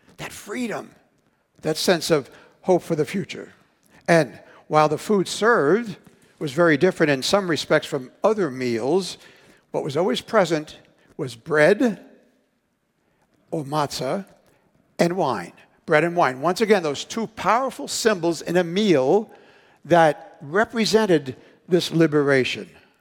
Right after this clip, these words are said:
Yeah, bread and wine were the elements of liberation of the Jewish people.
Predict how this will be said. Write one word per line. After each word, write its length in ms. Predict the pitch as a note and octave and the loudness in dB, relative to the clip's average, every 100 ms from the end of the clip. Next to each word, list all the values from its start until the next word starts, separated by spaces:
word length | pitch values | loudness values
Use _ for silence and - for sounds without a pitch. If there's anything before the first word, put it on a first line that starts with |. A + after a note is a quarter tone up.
| _ _ _ _ - - | _ _ _ _ -12 2
Yeah, 200 | F#3 A#2 | 4 4
bread 260 | D#3 G3 | 2 2
and 160 | A#3 F#3+ | 2 0
wine 240 | F3+ F#3+ | 2 2
were 80 | E3 | 2
the 160 | D3+ - | 0 4
elements 680 | G3+ A3+ A3 G#3+ G3+ - - _ | 4 4 2 -4 -6 -10 -16 _
of 140 | F3+ E3+ | -2 0
liberation 560 | F3 D#3+ D3 D3+ D#3+ | 0 2 2 0 0
of 100 | D3+ | -4
the 60 | D3 | -4
Jewish 360 | B2 D3 C#3+ - | -4 -4 -4 -4
people. 420 | C3 A#2 G#2 | -6 -6 -12